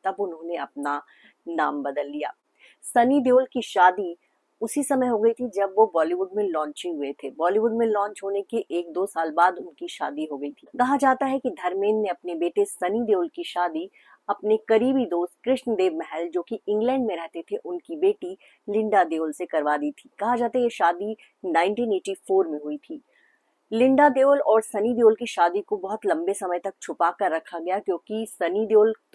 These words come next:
बॉलीवुड में लॉन्च ही हुए थे और उनकी शादी हो गई थी। ऐसे में सनी देओल ने अपने करियर की खातिर इस शादी को छुपा कर रखा था। हालांकि बाद के दिनों में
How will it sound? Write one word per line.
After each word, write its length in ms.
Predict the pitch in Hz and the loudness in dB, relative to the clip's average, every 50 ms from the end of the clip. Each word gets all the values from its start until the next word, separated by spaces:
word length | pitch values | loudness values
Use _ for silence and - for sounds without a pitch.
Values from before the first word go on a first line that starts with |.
| 135 117 | -12 -6
बॉलीवुड 560 | 143 156 151 143 156 160 165 180 196 196 208 202 | -4 -4 -2 2 4 4 4 4 2 0 0 0
में 140 | 208 208 | -2 -2
लॉन्च 320 | 185 170 165 170 175 - - 240 | 0 -2 -2 -4 -6 -6 -6 -2
ही 60 | 233 | 0
हुए 140 | 214 214 202 | 2 2 2
थे 140 | - 226 | 0 -2
और 100 | 214 208 | -2 -2
उनकी 280 | 190 180 339 - - 381 | -2 -4 -6 -8 -10 -8
शादी 320 | - - 156 151 165 381 | -4 -4 -4 -2 -2 -4
हो 160 | 403 381 359 - | -6 -4 -4 -2
गई 140 | 190 196 | -2 -4
थी। 220 | - - - 196 - _ _ _ - - _ _ _ _ | -4 -6 -14 -18 -18 _ _ _ -20 -20 _ _ _ _
ऐसे 320 | 202 220 226 - - 277 269 | 0 0 2 2 0 0 2
में 220 | 254 269 277 285 - _ _ _ _ _ _ - - | 2 0 0 -2 -6 _ _ _ _ _ _ -4 2
सनी 240 | - 240 254 277 302 | 4 4 6 6 4
देओल 240 | 262 262 254 247 254 | 4 6 6 6 6
ने 140 | 254 254 247 | 6 4 2
अपने 240 | 240 - - 262 254 | 0 0 -2 -2 -2
करियर 380 | - - 196 185 208 233 247 | 2 2 4 4 6 4 4
की 120 | - 233 214 | 2 -4 -10
खातिर 360 | - - 190 180 - - 180 | -8 -6 -6 -4 -2 -2 -2
इस 200 | - 151 196 196 | -2 -4 -6 -6
शादी 360 | - - 190 160 156 156 185 | -4 -2 0 0 0 0 -4
को 180 | 165 - 180 175 | -6 -6 -8 -8
छुपा 340 | - - - 151 - 147 | -8 -12 -6 -2 -2 -2
कर 180 | 147 - 156 147 | 0 -2 -4 -4
रखा 280 | 147 147 - - 156 - | -4 -8 -8 -8 -10 -10
था। 260 | - - - - _ _ _ _ _ _ _ _ _ _ _ | -8 -12 -16 -16 _ _ _ _ _ _ _ _ _ _ _
हालांकि 580 | - 180 165 175 196 196 - - 220 226 233 - _ _ _ _ 180 | -2 0 2 2 0 0 -4 -6 -6 -6 -8 -10 _ _ _ _ -12
बाद 360 | 156 - 180 175 214 233 - | 4 8 10 10 10 8 6
के 160 | - 240 202 | 4 4 4
दिनों 300 | 180 190 175 180 190 190 | 4 2 0 0 -2 -2
में 240 | 196 196 214 240 | -2 -2 -2 -2